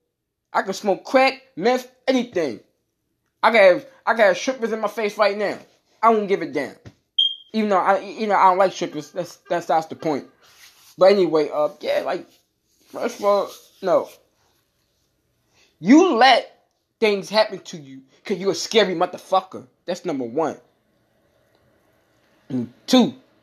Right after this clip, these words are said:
you toxic. You're a toxic person.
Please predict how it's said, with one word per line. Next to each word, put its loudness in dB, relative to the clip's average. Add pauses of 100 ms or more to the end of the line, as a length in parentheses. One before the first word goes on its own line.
(760)
you 4
toxic. 0 (4000)
You're 0
a -6
toxic 2
person. -8